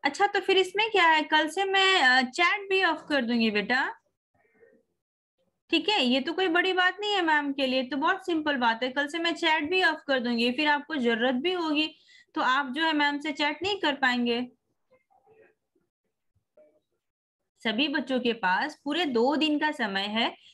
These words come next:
दो दिन आपका जो भी काम मैम ने किया है उसे पूरा complete करके copy prepare करके रखेंगे। जब Monday को ma'am class करेंगी तो Monday को वो copy सबसे पहले check करेंगे। ओके,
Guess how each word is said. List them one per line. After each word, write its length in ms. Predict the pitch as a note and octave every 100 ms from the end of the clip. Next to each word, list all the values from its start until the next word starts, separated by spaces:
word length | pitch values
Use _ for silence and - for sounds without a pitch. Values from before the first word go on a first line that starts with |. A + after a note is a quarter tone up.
| _ -
दो 80 |
दिन 280 | - - _ _ _ _ -
आपका 680 | G#3+ - _ _ _ C#4+ C4
जो 180 | B3+ C4+
भी 160 | D4 F#4
काम 300 | B3+ A#3 A#3
मैम 240 | A3+ G3+
ने 200 | G#3+ G#3+
किया 320 | - G3 F#3+
है 240 | G#3 A3 D4+ - - -
उसे 220 | B3+ D#4
पूरा 360 | C4+ C#4 D#4 F4+ F#4
complete 500 | C4+ A3 A3+ A#3 -
करके 320 | A#3 A3+ C#4+
copy 380 | D4+ A3 G#3 C4
prepare 400 | B3 G#3+ G#3 G#3 A3+
करके 320 | C4 B3 C4+
रखेंगे। 440 | C4 C#4 C#4 D4+ F#4+ - _ -
जब 180 | B3+ A3+
Monday 320 | A3+ A#3+ F4
को 140 | F4+
ma'am 320 | E4+ C#4 C4 B3+
class 320 | A#3+ A#3 A#3+
करेंगी 480 | G#3 G3+ A3 A3 B3 F4 - _
तो 80 | C#4
Monday 360 | A#3 A#3+ B3+ D4+
को 200 | D4+ D4+
वो 160 | B3 C4+
copy 320 | A3+ G3+ C#4+ C#4+
सबसे 340 | C4 B3 B3
पहले 260 | A#3+ A3 G3+
check 220 | F#3 F3+
करेंगे। 400 | D#3+ D3+ D3+ E3 - _ _ _ - - - _ _ _ -
ओके, 280 | A3 D#4